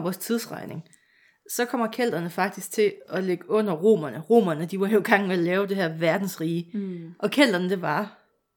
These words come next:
Speaker 1: mm, the final frontier, kan man sige.
Speaker 2: Ja.
Speaker 1: Det var virkelig langt for Rom.
Speaker 2: Mm, meget.
Speaker 1: Ja, og romerne, de kontrollerer områderne i cirka fire hundrede år.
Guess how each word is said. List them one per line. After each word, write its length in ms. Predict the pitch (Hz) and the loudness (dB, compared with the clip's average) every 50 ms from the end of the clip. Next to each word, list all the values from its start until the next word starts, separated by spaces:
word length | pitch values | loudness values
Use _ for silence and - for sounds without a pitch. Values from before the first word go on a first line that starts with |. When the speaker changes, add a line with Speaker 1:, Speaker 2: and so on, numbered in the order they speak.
| _ _ _ - 339 | _ _ _ -14 -12
Speaker 1:
mm, 160 | - 247 233 | -10 -8 -4
the 120 | - 269 | -2 -2
final 420 | 262 - - 226 160 190 214 233 214 | -2 0 2 2 4 4 4 2 0
frontier, 480 | - - 185 180 170 - - 185 185 | 0 -2 -2 -2 -2 -2 0 0 0
kan 140 | 190 - 196 | 0 -2 -4
man 120 | 175 170 165 | -6 -6 -8
sige. 300 | - - 170 170 175 170 - - - - - | -6 -6 -4 -4 -4 -6 -8 -16 -20 -20 -16
Speaker 2:
Ja. 120 | 208 170 170 - _ - _ - | -16 -16 -16 -16 _ -14 _ 2
Speaker 1:
Det 60 | 247 | 4
var 60 | 233 | 4
virkelig 320 | 175 185 220 214 208 226 196 | 6 6 4 4 4 4 4
langt 240 | 185 160 180 185 | 6 4 4 2
for 120 | - - - | -2 -4 -2
Rom. 180 | 196 175 180 | 0 0 0
Speaker 2:
Mm, 260 | 185 185 214 214 - - - - | 0 0 0 -2 -2 -6 -14 -12
meget. 380 | - 170 156 156 175 214 220 - _ _ _ _ _ _ _ _ _ _ _ _ _ _ - 226 | -10 -10 -8 -8 -10 -10 -12 -14 _ _ _ _ _ _ _ _ _ _ _ _ _ _ -8 -4
Speaker 1:
Ja, 300 | 180 180 190 180 180 - - - - - | 0 2 2 2 2 -2 -6 -16 -8 -4
og 160 | 214 214 208 | -2 -2 0
romerne, 260 | 254 294 269 233 208 220 | 2 0 0 0 0 -2
de 60 | 226 | -4
kontrollerer 600 | 220 - 240 214 220 - - 226 240 277 262 202 | -6 -4 -4 -4 -4 -4 -4 -2 0 0 0 2
områderne 580 | - 180 190 220 233 208 185 170 165 170 165 - | 2 2 2 2 2 2 2 2 2 0 -2 -4
i 100 | - 175 | -6 -8
cirka 380 | - - - 240 240 247 233 208 | -8 -2 0 2 2 2 0 -4
fire 260 | - - 196 185 180 | -6 -4 -4 -4 -2
hundrede 280 | 165 180 175 165 156 | -2 -4 -4 -4 -2
år. 380 | - 190 185 160 156 156 _ | -2 -2 -2 -2 -4 -8 _